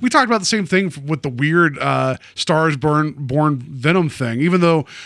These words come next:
that was bombing for a different reason of, like, trying to defend Gaga versus Venom. I don't know how that worked out, but, um, I, I just don't like this notion that a small group of people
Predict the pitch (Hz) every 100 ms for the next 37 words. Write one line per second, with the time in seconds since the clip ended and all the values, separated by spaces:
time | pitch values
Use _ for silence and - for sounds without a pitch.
0 | - - 190 226 214 151 135 180 175 175
1 | 151 180 160 202 226 165 170 120 147 151
2 | - 180 170 151 185 156 143 151 208 170
3 | 143 139 151 151 147 139 123 113 123 104
4 | 123 165 117 113 120 110 - - 107 101
5 | 110 117 120 117 - 113 - 143 135 -
6 | _ _ _ _ _ - - 165 170 165
7 | - - - - - - - - - 190
8 | 240 233 196 233 - 220 196 185 175 -
9 | 156 156 151 151 160 135 127 - 165 175
10 | 147 156 123 147 - 120 110